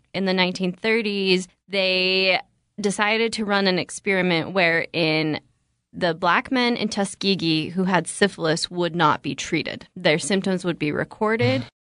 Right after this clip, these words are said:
Speaker 1: They did, like, spinal taps to inspect the fluid. They had no idea what was going on. They thought they were getting medical help. They were told they had bad blood.
Speaker 2: Oh my gosh.
Speaker 1: Just so the government could track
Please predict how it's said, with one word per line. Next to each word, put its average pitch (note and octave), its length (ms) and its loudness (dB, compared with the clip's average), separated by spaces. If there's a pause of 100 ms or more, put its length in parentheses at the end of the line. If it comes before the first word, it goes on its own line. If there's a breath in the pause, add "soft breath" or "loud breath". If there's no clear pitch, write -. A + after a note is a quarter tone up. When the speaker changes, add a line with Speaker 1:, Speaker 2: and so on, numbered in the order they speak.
(260)
Speaker 1:
They E3+ 220 0
did, D#3 300 -2
like, G2+ 180 -4
spinal G#3 480 -2
taps - 720 -4
to D#3+ 640 2 (300)
inspect E3+ 420 2
the E3+ 80 -2
fluid. F#3 460 0
They F#3+ 100 6
had F3 180 -2
no F3 180 2
idea E3 220 2
what - 80 -4
was D3+ 120 -6
going D3 260 2
on. D3 240 0
They E3 140 0
thought - 160 0
they D3+ 100 0
were D3+ 80 0
getting D3 260 0
medical D3 360 -4
help. - 320 -2
They D3+ 120 4
were D3 120 2
told D3+ 240 -2
they C#3+ 80 -2
had C#3+ 260 -8
bad - 220 0
blood. B2+ 480 0
Speaker 2:
Oh - 20 -12
my G2+ 240 -14
gosh. G2+ 760 -10 (160)
Speaker 1:
Just F3+ 220 0
so F#3 100 0
the E3+ 140 0
government D#3 460 -2
could - 120 -10
track - 380 -4